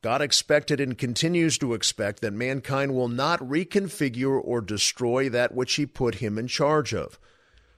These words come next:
Rather, states one leading evangelical commentator regarding these passages, these words, quote, "speak of a productive ordering of the earth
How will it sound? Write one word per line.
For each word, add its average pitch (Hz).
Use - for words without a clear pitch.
Rather, 123
states -
one 120
leading 123
evangelical 110
commentator 127
regarding 107
these 87
passages, 127
these 160
words, 113
quote, 147
"speak -
of 131
a 131
productive 131
ordering 160
of 110
the 98
earth 69